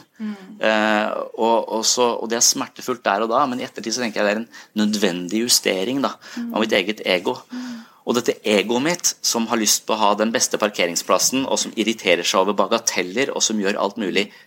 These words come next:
Speaker 2: teite ting,
Speaker 1: Mm.
Speaker 2: det er jeg lei av.
Speaker 1: Mm.
Speaker 2: Eh, og jeg har lyst til å bli kvitt det, men jeg er fortsatt litt uklar på hvordan.
Speaker 1: Mm.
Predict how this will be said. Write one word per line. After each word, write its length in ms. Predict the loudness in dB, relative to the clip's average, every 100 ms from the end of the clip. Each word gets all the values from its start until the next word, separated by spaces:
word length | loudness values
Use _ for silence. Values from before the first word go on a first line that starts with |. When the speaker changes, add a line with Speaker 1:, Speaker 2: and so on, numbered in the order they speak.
| _
Speaker 2:
teite 420 | -4 -4 -6 -8 -4
ting, 260 | -2 -4 -10 -16
Speaker 1:
Mm. 260 | -16 -8
Speaker 2:
det 140 | -2 2
er 120 | 2
jeg 80 | 2
lei 140 | 0
av. 200 | -4 -8 -16 _
Speaker 1:
Mm. 260 | -10 -10 -12 -18 -12 -2
Speaker 2:
Eh, 220 | 0 2
og 60 | 2
jeg 60 |
har 40 | 2
lyst 120 | 2
til 80 | 0
å 20 |
bli 60 | 0
kvitt 240 | 0 -2
det, 80 | 0
men 120 | 0 2
jeg 640 | 2 2 2 2 0 -2
er 60 | -2
fortsatt 340 | 0 0 0
litt 140 | -2 -2
uklar 260 | -2 -2
på 120 | -2
hvordan. 280 | -2 -2 -4 -8 -8
Speaker 1:
Mm. 360 | -6 -6 -10